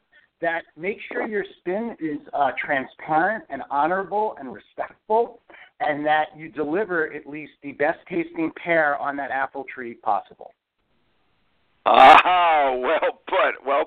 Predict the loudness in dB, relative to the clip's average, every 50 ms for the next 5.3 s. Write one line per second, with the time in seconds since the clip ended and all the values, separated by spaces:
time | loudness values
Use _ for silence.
0 | -4 -6 -2 -2 0 0 0 -2 -4 -4 -4 -4 -4 -4 -6 -8 -12 _ -14 -12
1 | -12 -12 -14 -18 _ _ -4 0 0 2 2 2 0 0 0 0 0 0 0 -2
2 | -2 -4 -6 -12 -16 -16 -16 -12 -6 -6 -4 -4 -6 -6 -6 -4 -4 -4 -4 -8
3 | -10 -6 -2 -2 0 0 0 0 0 0 0 0 0 -2 -4 -6 -4 -2 0 0
4 | 0 0 0 -2 -2 -4 -6 -8 -10 -8 -4 -2 -2 -2 -2 -2 -2 0 0 0
5 | 0 0 0 0 -2